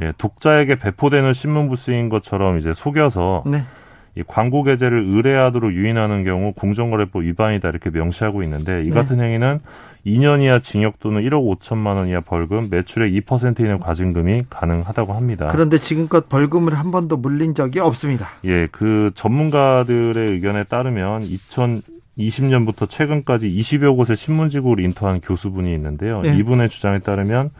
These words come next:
Speaker 1: 이 조중동의 잔지, 그러니까 발송은 됐지만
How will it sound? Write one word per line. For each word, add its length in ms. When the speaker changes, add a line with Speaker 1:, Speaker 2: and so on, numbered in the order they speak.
Speaker 1:
이 100
조중동의 640
잔지, 560
그러니까 380
발송은 480
됐지만 640